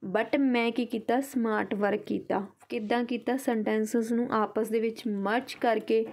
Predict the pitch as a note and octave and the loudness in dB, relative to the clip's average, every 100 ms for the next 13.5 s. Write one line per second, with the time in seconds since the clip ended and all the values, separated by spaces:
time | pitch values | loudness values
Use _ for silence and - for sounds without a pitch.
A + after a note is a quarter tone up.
0 | - A#3 B3+ G#3 G#3+ A3 - G#3 - G3+ | -2 0 0 0 0 -2 -2 -6 -4 -2
1 | G3+ G#3 G#3+ F#3 F#3 F#3 - - - - | 0 0 0 2 2 0 -8 -12 -8 -2
2 | A#3+ C#4+ C#4 C#4+ C#4 - - - D4 D4+ | 2 2 2 2 -2 -10 -4 2 4 4
3 | C#4+ C4 C4 C4 B3+ B3+ C#4 C#4 C#4 C#4 | 4 2 2 2 0 4 4 4 4 4
4 | C4+ C4 A#3+ - C#4+ C#4 C#4+ C#4+ - - | 6 4 4 2 2 4 2 -2 -8 -2
5 | B3 A#3 A#3 A#3+ D4 C#4 A#3 - B3+ B3 | 0 2 4 4 4 4 2 2 0 2
6 | A#3 A#3 A#3+ A#3+ A#3+ A#3 A3 C4 D4 - | 0 0 0 0 -2 -2 -2 -2 -2 -8
7 | - B3 B3 C#4 C#4+ C#4+ C4 A#3+ - A3+ | -6 0 2 2 2 2 2 2 2 2
8 | A3+ A3 G#3+ - - - - _ _ - | 2 2 -2 -8 -18 -18 -18 _ _ -12
9 | - A#3 A3+ B3 A3+ G#3+ G3 - F#3+ E3+ | 0 0 0 0 2 2 0 2 2 2
10 | F3+ F3+ - F#3+ F#3+ E3+ - - - - | -2 -4 -2 -2 0 -2 -4 -16 -14 -2
11 | C4 C4+ C#4+ C#4+ D4+ D4 D4 D4 C#4 A3 | 2 4 4 4 2 0 0 0 0 0
12 | B3 B3+ C4 C4 B3+ C#4 E4 - - - | 2 2 0 0 0 0 -2 -6 -18 -8
13 | - C#4+ - D4 | -2 -2 2 4